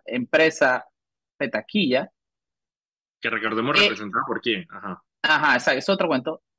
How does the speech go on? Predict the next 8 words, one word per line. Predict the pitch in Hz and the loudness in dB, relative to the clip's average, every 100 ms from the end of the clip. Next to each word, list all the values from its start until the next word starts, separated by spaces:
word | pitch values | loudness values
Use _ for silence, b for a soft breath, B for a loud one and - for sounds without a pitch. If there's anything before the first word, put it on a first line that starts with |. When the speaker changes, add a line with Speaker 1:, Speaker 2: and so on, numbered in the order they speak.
| _ _ _ - _ | _ _ _ -20 _
Speaker 1:
Un | 214 233 | 2 2
contrato | - 254 233 240 226 220 | 2 4 6 4 0 0
firmado | 190 180 | -2 -2
entre | 190 190 | 0 -2
Panamá, | 175 143 143 139 135 - _ _ _ - | 0 -2 0 -2 -4 -8 _ _ _ -4
la | 120 | -4
Asamblea | - 117 143 185 | -2 -2 0 0
Nacional, | 208 202 208 202 185 143 185 | 0 -4 -4 -2 -2 -2 -4